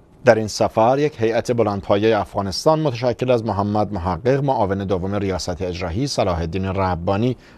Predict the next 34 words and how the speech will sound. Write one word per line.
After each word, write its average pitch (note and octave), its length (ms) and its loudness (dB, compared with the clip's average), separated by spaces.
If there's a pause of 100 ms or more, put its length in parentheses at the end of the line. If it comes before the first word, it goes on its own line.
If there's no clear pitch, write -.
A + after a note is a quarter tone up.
(100)
وزیر C3 280 2
امور A2 240 -2
خارجه F#2 520 -2
و C#3 140 2
سید F2+ 340 -6
حسین A2+ 360 -4
عالمی G2+ 560 -2
بلخی، G2 560 -2 (300)
وزیر B2+ 300 2
امور G#2+ 280 0
مهاجرین، F#2+ 640 -2
عبدالسلام F#2+ 640 -2
رحیمی، C3+ 460 0
رئیس G#2+ 320 -4
نهاد G#2+ 320 0
ریاست C#3 380 0
جمهوری، A#2+ 420 -2 (400)
آقای G2+ 800 2
غنی F#2+ 440 -2
رو G2 160 0
در G#2 100 2
این F#2+ 100 -4
سفر F2 320 -6
همراهی E2+ 380 -6
می‌کنند. E2+ 440 -10 (360)
بر A2+ 240 4
اساس A#2+ 320 0
اعلامیه A2+ 720 2
ریاست G#2 420 0
جمهوری G2+ 360 -2
افغانستان G#2 640 0
در C3 120 4
این C3+ 100 0
سفر، D3+ 440 0